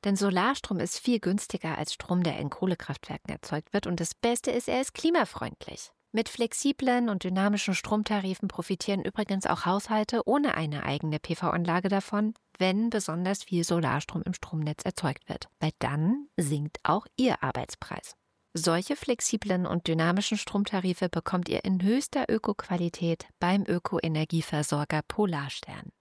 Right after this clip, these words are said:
Polarsterns Stromtarife sind zertifiziert vom strengen Grüner Stromlabel, sodass ihr sicher sein könnt, dass Polarstern für jede verkaufte Kilowattstunde auch die Energiewende unterstützt.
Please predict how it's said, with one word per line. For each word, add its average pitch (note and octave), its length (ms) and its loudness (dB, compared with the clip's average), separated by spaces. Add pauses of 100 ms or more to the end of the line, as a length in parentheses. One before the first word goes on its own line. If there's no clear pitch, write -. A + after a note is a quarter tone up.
(220)
Polarsterns G#3 640 2
Stromtarife F#3 600 0
sind E3 240 -4
zertifiziert - 600 -4
vom D3 260 -4
strengen F3+ 680 2
Grüner D#3 380 0
Stromlabel, F3+ 800 0
sodass A3+ 360 2
ihr A#3 160 4
sicher C4+ 320 2
sein F#3+ 200 2
könnt, G3 300 -4
dass E3+ 140 -4
Polarstern F3 640 0
für - 100 -6
jede E3+ 240 -2
verkaufte - 460 -4
Kilowattstunde G3 880 0 (100)
auch G3 300 4
die - 160 0
Energiewende D#3+ 760 0
unterstützt. - 880 -8